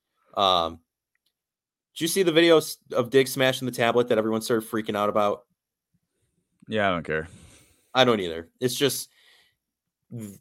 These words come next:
Speaker 1: everyone was like, "Oh, he's, he's unhappy." No, he, it, it was just the interception play where he got the ball ripped out of his hand, and he said it was on him, and he was frustrated. Human being shows frustration. Unfortunately, cannot do that,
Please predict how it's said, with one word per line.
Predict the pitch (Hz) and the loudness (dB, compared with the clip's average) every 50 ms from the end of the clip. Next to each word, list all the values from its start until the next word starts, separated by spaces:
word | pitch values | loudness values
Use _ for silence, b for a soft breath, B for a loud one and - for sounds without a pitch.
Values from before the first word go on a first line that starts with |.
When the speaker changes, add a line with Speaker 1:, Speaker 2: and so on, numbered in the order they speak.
| _ _ - | _ _ 4
Speaker 1:
everyone | 123 123 135 143 135 127 123 | 6 6 8 8 6 6 4
was | 123 117 | 4 4
like, | 123 113 | 6 6
"Oh, | 110 120 143 135 113 | 8 8 8 8 6
he's, | 110 107 - | 4 0 -4
he's | - 117 113 101 | -8 -8 -2 -2
unhappy." | 113 110 110 113 117 113 110 - 98 92 | 0 0 0 0 0 -2 -2 -4 -6 -4
No, | 104 113 123 127 127 127 131 123 | 0 2 4 4 4 4 2 0
he, | 120 123 - - 127 131 139 139 131 123 - - _ _ - | -2 -6 -6 -2 0 0 0 0 -2 -4 -8 -14 _ _ -14
it, | 113 113 107 107 | -12 -10 -8 -6
it | 117 | -6
was | 117 113 123 | -4 -4 -4
just | 127 123 - | -4 -4 -2
the | 127 123 123 | -2 0 0
interception | 131 123 120 - 135 135 131 - 127 113 | 0 0 0 2 2 2 2 0 -8 -6
play | - 123 113 110 | 0 2 2 2
where | 107 107 107 101 | 2 2 -2 0
he | 120 | 2
got | 117 113 110 | 2 2 2
the | 113 | 4
ball | 107 117 117 113 | 4 6 6 6
ripped | 107 98 - - | 4 2 0 0
out | 104 95 92 | 0 0 0
of | 95 | -2
his | 95 - | -6 -6
hand, | - 107 92 87 80 87 87 | -6 -6 -6 -6 -6 -8 -10
and | 95 101 | -10 -8
he | 110 107 | -8 -4
said | - 110 98 | -2 -2 -2
it | 95 | -2
was | 110 104 | -2 -2
on | 104 95 92 95 | -2 -2 -4 -4
him, | 104 98 92 87 | -4 -4 -6 -6
and | 87 92 | -8 -10
he | 92 92 | -12 -12
was | 92 - | -14 -14
frustrated. | - - - 156 156 - - 98 85 78 65 - _ _ _ _ _ _ _ _ | -10 -6 -6 -6 -4 -4 -6 -8 -6 -6 -8 -12 _ _ _ _ _ _ _ _
Human | - 196 208 208 190 | 4 6 6 6 6
being | 151 147 147 147 147 147 139 | 6 4 4 4 4 2 0
shows | - - 139 135 | 2 2 2 2
frustration. | - - 127 123 - - 107 104 101 - 98 95 90 90 90 _ _ _ _ _ _ _ _ _ _ - | 2 0 -2 -2 -2 -2 -2 -2 -2 -2 -6 -6 -8 -8 -12 _ _ _ _ _ _ _ _ _ _ -4
Unfortunately, | 110 110 113 110 104 101 - 95 78 90 95 | -4 -2 2 2 0 0 0 -4 -6 -6 -6
cannot | 95 - 104 90 90 90 - | -6 -4 -4 -4 -4 -2 -2
do | 113 110 | -2 0
that, | 98 87 85 87 - - | 2 2 2 2 0 -4